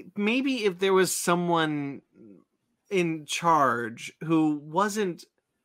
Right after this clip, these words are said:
looking at Lord of the Rings as a franchise that is not being mined for money,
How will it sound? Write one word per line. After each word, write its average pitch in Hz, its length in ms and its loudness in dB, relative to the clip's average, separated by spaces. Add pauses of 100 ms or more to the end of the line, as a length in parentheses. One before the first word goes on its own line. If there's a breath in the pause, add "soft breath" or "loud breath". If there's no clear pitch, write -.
(340)
looking 185 560 2
at 143 180 0
Lord 139 180 0
of 127 40 -12
the 131 80 -4
Rings 131 360 -2
as 127 200 -6
a 135 100 -4
franchise 147 760 0 (120)
that 143 180 0
is 127 140 -4
not 131 300 -2
being 131 240 -4
mined 127 500 -6
for 123 540 -6
money, 156 600 -6